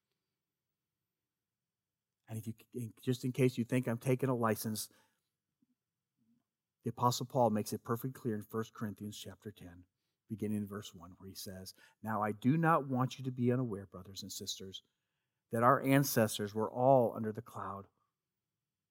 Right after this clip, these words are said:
They all passed through the sea, and all were baptized into Moses in a, in the cloud and in the sea. They all ate the same spiritual food, and they all drank the same spiritual drink, for they drank from the spiritual rock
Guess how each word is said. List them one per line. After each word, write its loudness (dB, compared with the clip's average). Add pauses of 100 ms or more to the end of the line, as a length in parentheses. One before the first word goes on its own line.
(120)
They 6
all 10
passed -2
through -2
the 0
sea, -4
and -6
all 6
were 4
baptized -2
into 0
Moses -4
in 0
a, 4 (120)
in 6
the 2
cloud -2
and -10
in -4
the 2
sea. -10 (1500)
They 6
all 4
ate 2
the -2
same 0
spiritual -4
food, -4
and -6
they -6
all 10
drank 4
the 4
same 6
spiritual -2
drink, -8 (300)
for 4
they 8
drank 2
from -2
the -2
spiritual 2
rock -4